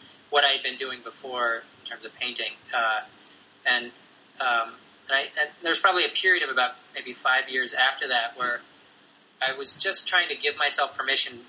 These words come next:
to just, one, make the kind of images that I imagined in my head, and two, to just not do anything that wasn't, that I didn't enjoy in the studio.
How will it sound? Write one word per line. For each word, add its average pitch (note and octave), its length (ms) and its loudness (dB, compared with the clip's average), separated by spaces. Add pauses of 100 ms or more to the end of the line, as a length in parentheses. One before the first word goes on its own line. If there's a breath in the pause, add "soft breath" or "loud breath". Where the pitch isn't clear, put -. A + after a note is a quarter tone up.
to C3 160 -2
just, C3+ 480 2 (260)
one, D#3 200 2 (420)
make E3+ 240 2
the D#3+ 100 2
kind D3 320 2
of B2 100 -2 (120)
images B2+ 420 -2
that A#2+ 120 -2
I A#2 120 2
imagined A#2+ 640 0
in A2 100 -12
my G#2+ 100 -4 (160)
head, B2 260 2 (280)
and B2 240 -2
two, D3 360 -2 (920 loud breath)
to C#3 80 2
just C#3+ 240 2
not D#3 280 2
do D#3+ 180 -8
anything C3+ 580 -2 (420)
that B2 180 -8
wasn't, C3+ 320 0 (540)
that B2+ 80 2
I B2+ 100 4
didn't D3 200 0
enjoy B2 540 2 (340)
in A#2 80 -14
the A#2 60 -12
studio. A2 580 2